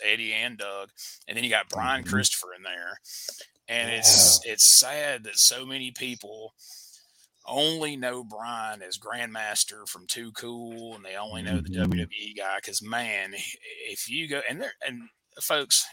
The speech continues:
Speaker 1: if you're any kind of wrestling fan, there's no excuse anymore to not see, like, there's tons of Memphis on YouTube. I mean, years and years and years worth of T V on YouTube.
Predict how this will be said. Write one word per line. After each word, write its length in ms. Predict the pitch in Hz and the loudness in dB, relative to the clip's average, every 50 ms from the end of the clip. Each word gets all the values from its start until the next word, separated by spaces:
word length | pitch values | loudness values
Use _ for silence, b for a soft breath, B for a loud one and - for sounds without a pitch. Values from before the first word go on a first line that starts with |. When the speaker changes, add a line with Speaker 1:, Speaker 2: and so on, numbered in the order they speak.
| - | -10
Speaker 1:
if 160 | - - - 123 | -10 -8 -6 -4
you're 100 | 131 151 | -2 0
any 140 | 160 139 | 0 0
kind 200 | 117 - 113 98 | 0 0 0 -2
of 60 | 87 92 | -2 -2
wrestling 300 | 98 92 - - 95 - | 2 2 2 2 2 0
fan, 260 | - 101 95 92 92 90 | -4 -6 -6 -6 -8 -10
there's 160 | 104 110 - | -10 -4 0
no 180 | 147 151 143 113 | 2 2 2 2
excuse 540 | 101 87 - - - 104 101 98 98 - 101 | 2 2 2 2 2 -2 -6 -2 -2 -2 -2
anymore 600 | 98 95 90 90 95 98 98 101 101 95 95 95 b b b b b b b b b b b b _ _ - | -2 -6 -12 -12 -12 -12 -10 -10 -8 -8 -8 -10 b b b b b b b b b b b b _ _ -2
to 120 | - - 107 | 0 0 0
not 460 | 98 101 104 101 107 110 107 - - | -2 0 2 4 6 6 6 8 10
see, 220 | - - 113 104 92 | 10 10 10 8 4
like, 280 | 101 104 101 101 - _ _ - - - - - _ _ _ _ _ _ _ _ _ _ | 0 0 0 0 -4 _ _ -20 -20 -20 -20 -20 _ _ _ _ _ _ _ _ _ _
there's 400 | - 139 151 135 147 135 - - | -10 -8 -2 0 2 2 2 2
tons 500 | - - - - 156 147 139 131 123 113 | 0 0 -2 0 2 4 4 4 4 2
of 60 | 117 104 | 0 0
Memphis 400 | 107 107 104 - - 95 - 92 | 0 -2 -2 0 4 4 4 4
on 180 | 85 87 87 | 4 0 -8
YouTube. 500 | 87 87 87 82 - - - - - - - - - _ _ _ - | -10 -10 -10 -10 -12 -12 -12 -16 -18 -20 -20 -20 -20 _ _ _ -4
I 120 | - 107 110 | 0 0 0
mean, 260 | 107 101 98 95 95 | 0 -2 -6 -10 -10
years 400 | 98 104 117 117 120 113 107 - | -6 -4 -4 -2 -2 -2 -4 -4
and 140 | 107 98 98 | -6 -6 -8
years 260 | 95 101 101 95 95 | -10 -10 -10 -10 -10
and 80 | 98 98 | -10 -10
years 240 | 95 98 98 95 | -8 -8 -8 -8
worth 140 | 98 95 - | -10 -12 -8
of 60 | - | -4
T 160 | - - 107 95 | -2 0 0 0
V 140 | 95 87 | -2 -6
on 140 | 85 87 80 | -8 -8 -10
YouTube. 380 | 92 87 87 - - 78 80 | -14 -12 -10 -10 -10 -10 -12